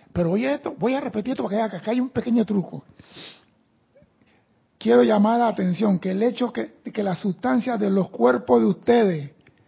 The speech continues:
de los cuatro cuerpos, y esa sustancia aparentemente invisible que los rodea,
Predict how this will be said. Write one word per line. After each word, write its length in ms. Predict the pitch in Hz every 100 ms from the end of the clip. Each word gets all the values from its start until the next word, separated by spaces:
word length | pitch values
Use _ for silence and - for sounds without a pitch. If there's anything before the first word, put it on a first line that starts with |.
| _ _ -
de 140 | 165
los 120 | 156
cuatro 380 | - 214 - 220
cuerpos, 420 | 233 214 - 156 - _ - - -
y 120 | 190
esa 180 | 185 226
sustancia 560 | 226 170 226 233 233
aparentemente 800 | 226 190 180 226 226 214 233 226
invisible 680 | 240 202 185 165 240 233 220
que 80 | 208
los 160 | 180
rodea, 440 | 170 190 226 233